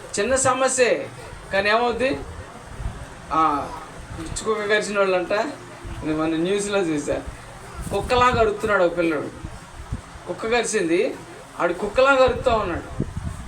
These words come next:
ఎందుకని? ఆ, ఆ వైరస్ అనేది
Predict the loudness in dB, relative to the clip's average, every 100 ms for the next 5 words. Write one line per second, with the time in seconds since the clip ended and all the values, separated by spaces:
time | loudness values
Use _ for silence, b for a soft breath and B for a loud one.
0 | -4 -4 -4 -2 2 4 4 -2 -8 -14
1 | -16 -12 -10 -10 -10 -10 -10 -8 -4 -2
2 | 0 -2 -2 0 2 4 4 6 4 4
3 | 0 0 0 -2